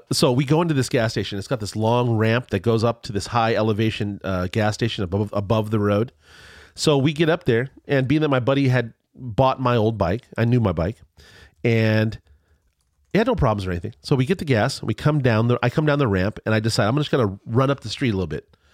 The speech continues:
I'm gonna wait for him up, uh, along the road ahead. So I zip out across the road, and I go down the road waiting. Uh, five minutes later, ten minutes later, I'm trying to call him on the phone.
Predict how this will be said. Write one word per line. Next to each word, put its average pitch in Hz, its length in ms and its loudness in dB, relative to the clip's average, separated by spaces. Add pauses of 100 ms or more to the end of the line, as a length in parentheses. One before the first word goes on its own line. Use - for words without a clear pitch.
(160)
I'm 110 80 -4
gonna 127 160 2
wait 131 220 0
for 120 140 -4
him 90 260 -4 (400)
up, 107 260 -4
uh, 104 220 -2
along 113 340 0
the 113 100 2
road 107 360 2 (500)
ahead. 104 420 -2 (840)
So - 160 -2
I 151 100 2
zip 135 260 0
out 135 300 0 (240)
across - 360 -2
the 139 100 0
road, 120 220 2
and 107 60 0
I 107 40 0
go 104 320 0 (720)
down 104 280 0
the 95 80 0
road 98 200 0
waiting. 87 300 -2 (380)
Uh, 262 180 -2
five 127 300 0
minutes 117 260 -2
later, 110 340 0 (920)
ten 110 220 -2
minutes 113 260 -2
later, 107 360 -2 (420)
I'm 113 100 -2
trying 120 180 0
to 104 60 0
call 117 260 0
him 113 80 0
on 101 100 0
the 98 80 -4
phone. 107 360 -2